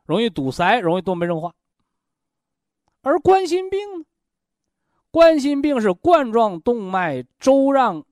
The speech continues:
硬化型心脏病的一个简称。啥意思？心脏的冠状动脉里长血栓了，哎，粥样的血栓，是你喝大米粥喝窜道了，喝，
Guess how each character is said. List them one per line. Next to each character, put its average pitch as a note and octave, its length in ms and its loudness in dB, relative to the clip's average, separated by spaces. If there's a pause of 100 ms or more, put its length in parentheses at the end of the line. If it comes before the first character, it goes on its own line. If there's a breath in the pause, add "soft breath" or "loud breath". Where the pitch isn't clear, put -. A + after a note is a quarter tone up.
(160)
硬 B3+ 280 -2
化 F#3+ 320 0
型 C#3+ 300 -8
心 F#3+ 260 -10
脏 F3 220 -4
病 E3 100 -8
的 C#3+ 60 -6
一 D3 80 -4
个 D#3+ 60 -4
简 G#2 320 -10
称。 E3 200 -10 (1400)
啥 F#3+ 180 -2
意 D#4+ 100 0
思？ A#3+ 220 -4 (640)
心 E4+ 280 -4
脏 E4+ 180 2
的 C4 80 2
冠 D#4 220 4
状 C#4+ 140 0
动 C#4+ 140 2
脉 C#4 200 -2
里 D3 240 -12 (120)
长 A3+ 140 -4
血 G3+ 140 -2
栓 F#3 260 -4
了， A#3 60 -20 (880)
哎， E3 180 -6 (140)
粥 - 160 4 (220)
样 G4 260 4
的 E3 140 -2
血 A2+ 200 -10
栓， A#2 300 -10 (880)
是 C4 220 -2
你 G#3 100 0
喝 A3 240 -2
大 A#3 180 0
米 F3 160 -4
粥 F#3+ 160 0
喝 G#3+ 200 -4
窜 G#3+ 260 -4
道 G#3+ 220 0
了， E3+ 80 0
喝， G3+ 200 -4